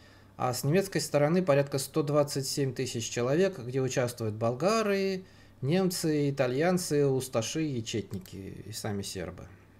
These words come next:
Операция «Шварц» начинается пятнадцатого мая, э, сорок третьего года концентрическим наступлением немецких и всех союзных им войск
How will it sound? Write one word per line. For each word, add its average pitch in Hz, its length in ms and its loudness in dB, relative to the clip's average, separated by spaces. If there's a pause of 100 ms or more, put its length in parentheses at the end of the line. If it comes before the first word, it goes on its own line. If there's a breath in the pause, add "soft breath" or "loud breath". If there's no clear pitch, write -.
(1160 loud breath)
Операция 170 440 2
«Шварц» 151 480 0
начинается 135 600 -2
пятнадцатого 131 580 -4
мая, 127 500 0
э, 110 280 -6
сорок 120 280 -6
третьего 120 380 -4
года 185 240 0
концентрическим 139 800 -2
наступлением 123 640 -2
немецких 127 520 -4
и 120 40 -2
всех 117 280 -2
союзных 113 580 -4
им 117 120 -4
войск 214 360 -2